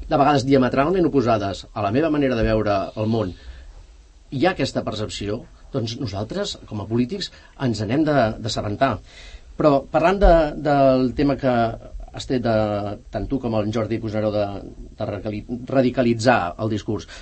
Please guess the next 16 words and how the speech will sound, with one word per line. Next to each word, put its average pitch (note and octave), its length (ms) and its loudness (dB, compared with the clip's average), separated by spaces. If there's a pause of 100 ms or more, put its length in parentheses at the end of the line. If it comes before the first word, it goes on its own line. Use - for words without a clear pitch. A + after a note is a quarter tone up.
doncs B2 240 -4
nosaltres F3 320 -2
en D3+ 80 -2
aquest C#3 180 -6
sentit D3+ 240 -4
sí, A2 160 -6
som, B2 300 0 (100)
som C#3 160 0
bastant C#3 300 0 (100)
radicals. A2+ 380 -2
Permeteu-me D3+ 500 0
que D#3 80 -2
faci C#3 240 0
ràpidament C3+ 480 2
una C3 160 2
analogia B2+ 540 6